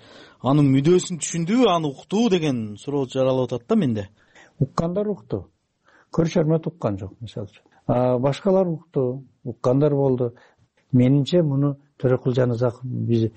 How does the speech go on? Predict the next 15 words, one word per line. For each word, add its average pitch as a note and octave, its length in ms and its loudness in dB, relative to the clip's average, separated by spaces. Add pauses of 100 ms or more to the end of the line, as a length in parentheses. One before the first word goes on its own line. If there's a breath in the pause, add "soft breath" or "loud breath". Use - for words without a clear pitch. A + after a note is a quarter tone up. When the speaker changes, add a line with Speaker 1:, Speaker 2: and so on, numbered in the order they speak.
(360 loud breath)
Speaker 2:
өзүн B2 440 2
эле B2 80 0
айтып B2 220 -2
атабыз, C#3 240 0
бул G#2+ 200 -2
жалгыз A2+ 360 0
эмес. - 340 -4 (580 soft breath)
А, A2 260 4
мүмкүн C3 540 4
мына C3+ 280 -4 (140)
Рыскулов C#3 540 -2
дагы G#2 260 0
бул G2+ 160 -6
жерде F#2+ 320 -2
чогуу. F2+ 420 -4